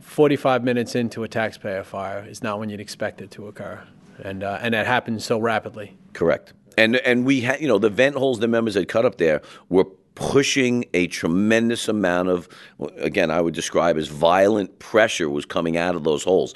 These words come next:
Speaker 2: That wasn't a standard hole venting and, hole venting fire. It was, it was more intense than that.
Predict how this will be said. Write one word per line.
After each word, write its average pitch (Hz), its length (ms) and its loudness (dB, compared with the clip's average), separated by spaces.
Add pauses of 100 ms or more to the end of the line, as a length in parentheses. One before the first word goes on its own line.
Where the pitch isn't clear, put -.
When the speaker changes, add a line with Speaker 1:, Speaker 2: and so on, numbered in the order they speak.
(180)
Speaker 2:
That 76 140 2
wasn't 107 260 4
a 107 40 -2
standard 104 720 2 (160)
hole 92 320 4
venting 87 480 4
and, 82 120 0
hole 82 320 2
venting 80 260 0
fire. 85 280 6
It 67 160 -4
was, 73 220 -4
it 76 180 -6
was 76 180 -6
more 90 240 2
intense 85 460 -2
than 53 180 -10
that. 50 200 -10